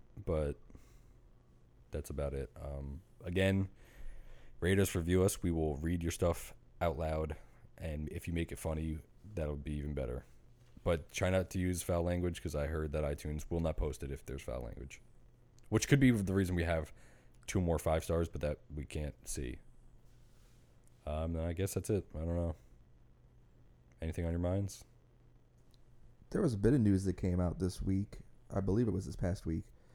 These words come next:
Speaker 2: A little convergence between my nerdy Star Wars universe and the horror world. Uh, Mark Hamill was announced as the voice of Chucky in
Speaker 1: Yeah.
Speaker 2: the new Child's Play, uh, at WonderCon.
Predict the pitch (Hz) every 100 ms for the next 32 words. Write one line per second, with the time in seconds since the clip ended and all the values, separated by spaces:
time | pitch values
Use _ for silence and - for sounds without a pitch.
0 | - - - - - - - - 98 113
1 | 113 104 - 104 98 98 101 95 - -
2 | 92 90 90 95 - - - - - -
3 | - - 101 95 92 92 87 - 95 98
4 | 98 95 107 95 92 90 101 87 90 92
5 | - 87 107 95 90 87 87 95 - -
6 | - - - 65 55 - - - 107 113
7 | 113 - 123 107 95 - - - - -
8 | - - 98 92 92 90 90 - - 98
9 | 101 98 98 98 98 95 - - 92 95
10 | - 147 170 95 - - - - 85 80
11 | 101 101 - 107 120 107 - 90 82 87
12 | - - - 92 73 - 95 98 120 113
13 | 80 64